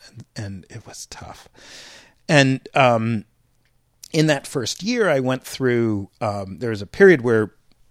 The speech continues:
um, I was particularly attacked, and, and in untrue ways. I, I, some people online said some, some things that were not true th-,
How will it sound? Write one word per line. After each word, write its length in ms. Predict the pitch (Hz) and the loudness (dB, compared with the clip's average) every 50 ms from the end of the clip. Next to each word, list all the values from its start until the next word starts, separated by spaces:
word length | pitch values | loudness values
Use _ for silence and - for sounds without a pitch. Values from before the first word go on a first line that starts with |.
| _ _ _ _ _ _ _ _ _ _ - - - | _ _ _ _ _ _ _ _ _ _ -16 -10 -6
um, 380 | 127 107 101 95 98 92 82 - _ _ _ _ - | -6 -6 -6 -6 -8 -10 -12 -16 _ _ _ _ -12
I 60 | 117 | -10
was 120 | 101 - | -10 -10
particularly 1000 | - - - - - - - 160 147 - - 151 135 131 123 117 110 110 110 107 | -12 -14 -16 -8 -6 -4 -2 -2 -2 0 2 4 4 6 6 6 4 4 2 0
attacked, 520 | 98 - - - - - - - - - | -2 -4 -6 -12 -12 -12 -14 -14 -8 -6
and, 160 | 170 170 160 | -6 -4 -4
and 180 | 156 - 170 165 | -4 -4 -4 -2
in 360 | 156 139 131 - - - - _ _ _ _ _ | -2 -2 -4 -8 -12 -18 -20 _ _ _ _ _
untrue 420 | - 131 131 120 - - - 165 151 | -4 -4 -4 -4 -4 -4 -4 -4 -2
ways. 300 | 120 104 90 87 92 113 | -4 -4 -8 -8 -10 -12
I, 320 | 101 104 - - 110 - - | -12 -12 -12 -14 -14 -14 -14
I, 140 | - 80 58 | -14 -16 -14
some 220 | - - - 117 104 | -14 -12 -10 -10 -10
people 460 | - - 104 - 107 92 92 85 69 _ - - | -10 -14 -14 -12 -10 -10 -10 -12 -14 _ -14 -14
online 560 | 113 101 101 101 101 101 101 95 92 87 80 _ | -12 -10 -10 -10 -10 -10 -10 -12 -12 -14 -16 _
said 240 | - - - 110 104 | -12 -12 -10 -10 -10
some, 200 | - 117 104 110 - _ - | -10 -10 -10 -10 -12 _ -14
some 200 | - - 101 98 | -12 -12 -12 -12
things 220 | - 110 98 92 | -12 -12 -12 -12
that 100 | 90 - | -14 -14
were 80 | - 98 | -14 -14
not 200 | 101 101 - - | -14 -16 -16 -16
true 500 | - - - 165 156 135 117 113 110 - _ _ _ | -10 -6 -2 0 0 0 0 -2 -4 -8 _ _ _
th-, 140 | - - | -20 -20